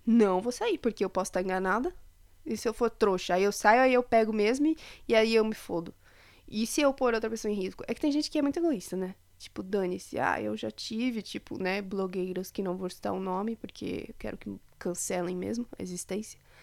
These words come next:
É, dá festa, porque pensa, "Já tive, então foda-se a vida", <laughs> né, referências. Hum, eu não.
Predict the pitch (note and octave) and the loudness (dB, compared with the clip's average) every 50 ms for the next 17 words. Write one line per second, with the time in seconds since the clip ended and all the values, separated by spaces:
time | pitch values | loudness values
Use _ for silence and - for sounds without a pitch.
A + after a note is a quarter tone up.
0 | - - - - - - - - _ _ _ - - - A3 F#3+ F3 F3 F3+ F3 | -20 -20 -20 -20 -20 -20 -20 -20 _ _ _ -20 -10 -6 -2 -2 0 0 0 -2
1 | F3+ F#3+ F3+ F#3 G#3+ A3 A#3 - - - D4+ C#4+ C4+ C#4+ D#4 - - F#4+ - G4+ | -4 -4 0 2 4 4 2 2 6 8 10 10 10 10 6 4 0 0 0 0
2 | F#4+ - F4+ F4+ E4 C4+ A#3 A3 - A#3 A#3+ C4 C#4 C#4+ - - D#4 D#4 E4+ E4+ | 0 0 0 2 2 2 2 2 2 2 4 4 2 2 0 0 2 2 2 2
3 | D#4+ B3+ A#3 - B3+ C4 C4+ C4+ C4 - - - B3 A3+ B3+ - - C#4 C4+ C4+ | 2 0 2 0 0 0 0 -2 -4 -4 -2 -2 0 0 0 0 0 -2 0 0
4 | B3+ A#3+ G#3 A3 A3 - - - - - - - A3 G3+ G#3 B3 A#3 G#3+ - A3 | -2 0 2 2 2 2 0 -16 -20 -16 -8 -4 -2 0 0 0 0 0 0 -2
5 | G#3 F#3+ F3+ F#3 - G#3+ G#3 - - - - - - - - - - _ _ - | 0 0 -2 -4 -4 -6 -10 -12 -12 -20 -20 -20 -20 -20 -20 -20 -20 _ _ -10
6 | - - B3 A#3 A3 G#3+ A3 A3 G#3+ A3 A3 A3 G#3+ G#3+ G#3+ G#3+ G#3 G#3 G#3+ - | -4 0 2 4 6 6 6 6 6 6 6 4 4 4 2 2 0 -2 -4 -6
7 | - _ _ _ _ - - _ _ _ - A3 G#3 G3+ G#3 A3 A#3+ B3+ A#3 G3 | -10 _ _ _ _ -20 -20 _ _ _ -2 0 2 2 2 2 2 2 2 0
8 | F#3 G3 | -2 -4